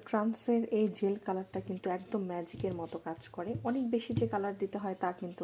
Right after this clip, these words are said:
না, কালার চলে আসে। কিন্তু আপনারা একটু খেয়াল করলেই দেখতে পারবেন যে আমরা এতটুকু ফন্ডেন্টের মধ্যে কিন্তু এই কালারটা দিয়েছি। যখন আমরা বেশি ফন্ডেন্ট নিব তখন আমাদের কিন্তু তার থেকে বেশি কালার দিতে হবে। তো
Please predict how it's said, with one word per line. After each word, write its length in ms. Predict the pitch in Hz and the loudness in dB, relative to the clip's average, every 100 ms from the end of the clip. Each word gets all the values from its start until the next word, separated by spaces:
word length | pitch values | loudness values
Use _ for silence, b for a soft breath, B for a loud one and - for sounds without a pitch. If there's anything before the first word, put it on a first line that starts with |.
| 170 | -4
না, 60 | 269 - B B B - | -4 -6 B B B -4
কালার 240 | 185 180 - | -2 -2 0
চলে 180 | 196 160 151 | 0 0 -2
আসে। 200 | - - - B B B B - | -6 -14 -16 B B B B 0
কিন্তু 160 | 240 233 | 6 6
আপনারা 220 | 226 233 233 226 - | 6 6 6 2 -6
একটু 180 | - 240 226 - | -4 -2 -2 4
খেয়াল 220 | 226 220 226 | 6 6 4
করলেই 260 | 214 208 185 | 6 6 4
দেখতে 200 | - 220 175 | -2 -4 -4
পারবেন 280 | 170 196 269 | -2 0 2
যে 60 | 220 180 | 2 0
আমরা 140 | 185 196 - 214 | 2 0 2 -2
এতটুকু 360 | - 240 240 254 | 0 -2 -2 0
ফন্ডেন্টের 500 | 240 220 220 220 220 214 | 4 4 4 4 2 2
মধ্যে 240 | 185 - 196 - | -2 0 -2 0
কিন্তু 240 | 190 214 294 B B B B B B B - | 0 2 0 B B B B B B B 6
এই 60 | 233 | 6
কালারটা 300 | 202 175 180 165 | 6 2 0 0
দিয়েছি। 300 | 170 175 - 311 277 | 0 0 0 2 4
যখন 200 | 208 196 226 | 4 4 6
আমরা 140 | 226 214 196 | 6 6 4
বেশি 200 | - 233 226 | 4 2 2
ফন্ডেন্ট 360 | 190 175 180 - | 0 0 -4 -4
নিব 140 | 180 185 254 202 | -4 0 2 2
তখন 180 | 196 208 208 | 0 0 0
আমাদের 220 | 214 220 226 | 0 0 2
কিন্তু 220 | 214 247 247 214 | 2 2 0 0
তার 140 | 190 - | 0 -4
থেকে 180 | - - 185 | -2 2 4
বেশি 220 | 190 - - | 2 0 0
কালার 220 | 156 151 - | 0 0 -4
দিতে 160 | - - | -6 -6
হবে। 180 | - - - B B B B B | -6 -10 -14 B B B B B
তো 40 | - | 4